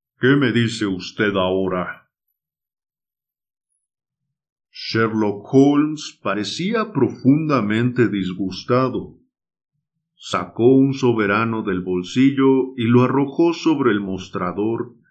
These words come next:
retirándose con el aire de quien está tan fastidiado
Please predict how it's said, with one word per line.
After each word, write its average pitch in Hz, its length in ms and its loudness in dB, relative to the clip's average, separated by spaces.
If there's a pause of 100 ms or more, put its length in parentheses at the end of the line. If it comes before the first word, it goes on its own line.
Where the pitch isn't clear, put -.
(280)
retirándose 170 1040 2
con 117 220 0
el 95 160 -2
aire 113 500 0
de 98 260 -4
quien 95 260 -4
está 113 440 -2
tan 123 260 -2
fastidiado 110 1080 -4